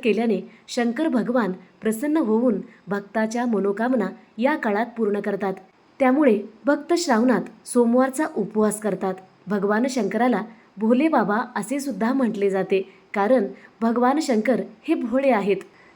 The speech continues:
कारण ते आपल्या साध्या भक्तीने देखील लगेच प्रसन्न होतात आणि मनोकामना पूर्ण करतात. त्यामुळे भगवान शंकरांना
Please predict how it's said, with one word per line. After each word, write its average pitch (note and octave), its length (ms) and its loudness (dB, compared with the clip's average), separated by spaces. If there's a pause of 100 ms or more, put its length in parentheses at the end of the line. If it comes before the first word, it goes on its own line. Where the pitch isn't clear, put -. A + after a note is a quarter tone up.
कारण C4+ 340 4 (360)
ते E4 80 4
आपल्या A#3 440 2 (380)
साध्या A#3 380 2
भक्तीने C4+ 500 2
देखील G#3+ 380 2 (260)
लगेच G3+ 440 0
प्रसन्न G3 400 -2
होतात G3 360 0 (240)
आणि A3 300 2 (240)
मनोकामना G#3+ 680 0
पूर्ण G#3+ 320 0
करतात. G3 360 -2 (600)
त्यामुळे C#4 420 4 (220)
भगवान C#4 400 2
शंकरांना A#3+ 580 2